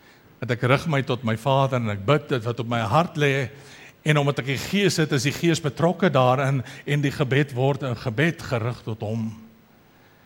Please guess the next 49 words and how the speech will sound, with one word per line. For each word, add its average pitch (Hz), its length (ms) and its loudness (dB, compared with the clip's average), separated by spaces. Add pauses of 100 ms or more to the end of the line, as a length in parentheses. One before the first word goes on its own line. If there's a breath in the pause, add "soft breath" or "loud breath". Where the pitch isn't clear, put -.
Dis 190 160 2
nie 208 140 2
net 190 140 4
wat 175 120 4
ek 185 240 2
wil 160 160 4
sê 170 240 4
nie, 170 160 2
daar 151 120 4
word 165 200 2
geluister 165 560 2
ook 147 160 -2
na 135 80 2
die 127 120 -2
Gees 147 360 -2
in 185 240 0
my, 135 220 -2 (260 loud breath)
want 156 160 2
ek 165 140 -2
wil 160 100 4
hê 175 160 6
hierdie 170 160 2
gebed 151 320 0
moet 147 160 -2
aanvaarbaar 180 640 2
wees 147 180 0
vir 156 220 -6
my 123 100 -2
Vader, 120 400 -4 (320 loud breath)
en 139 160 0
ek 120 80 -4
doen 131 220 0
dit 123 100 -6
so. 131 160 -4 (240 loud breath)
Dis 170 160 4
dieselfde 160 400 2
vir 175 80 -2
my 151 160 0
in 139 80 -8
prediking. 185 540 -2 (580 loud breath)
Dit 208 140 0
gaan 185 180 6
nie 185 80 6
net 175 160 2
oor 175 160 6
my 139 140 4 (100)
ou, 175 60 2 (260)
my 143 160 4 (160)
ou 156 80 6